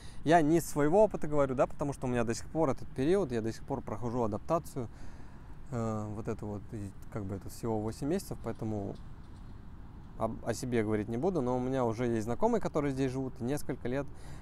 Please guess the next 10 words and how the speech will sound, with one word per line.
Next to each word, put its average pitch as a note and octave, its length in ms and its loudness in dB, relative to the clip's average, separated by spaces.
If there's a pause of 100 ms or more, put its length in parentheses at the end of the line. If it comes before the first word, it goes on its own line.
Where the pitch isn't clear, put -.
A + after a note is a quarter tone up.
(160)
и A#2 60 -2
есть A2+ 300 0
знакомые, A#2 400 -2
которые A#2+ 300 0
живут A#2 260 0
и - 20 0
по G#2+ 140 -2
тридцать E3 380 2
лет, D3 160 0 (440)
и A2+ 440 0